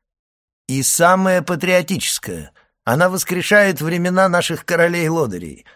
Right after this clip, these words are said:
"А, господа римляне,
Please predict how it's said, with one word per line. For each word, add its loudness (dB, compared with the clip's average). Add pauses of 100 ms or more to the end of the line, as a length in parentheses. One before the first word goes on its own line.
(580)
"А, 4
господа 4
римляне, -2